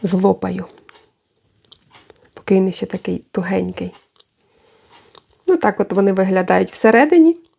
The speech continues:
Все там пропеклося, проварилося, приготувалося. Нічого страшного, якщо десь там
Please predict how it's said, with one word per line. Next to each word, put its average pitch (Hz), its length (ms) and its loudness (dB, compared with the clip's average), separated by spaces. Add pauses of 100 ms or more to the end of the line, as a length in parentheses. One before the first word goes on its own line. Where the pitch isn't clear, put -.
(1400)
Все - 160 2
там 233 240 2
пропеклося, 226 720 2
проварилося, 202 800 2
приготувалося. 226 960 0
Нічого 226 380 0
страшного, 277 540 -2
якщо 240 320 0
десь 226 180 -2
там 208 240 -2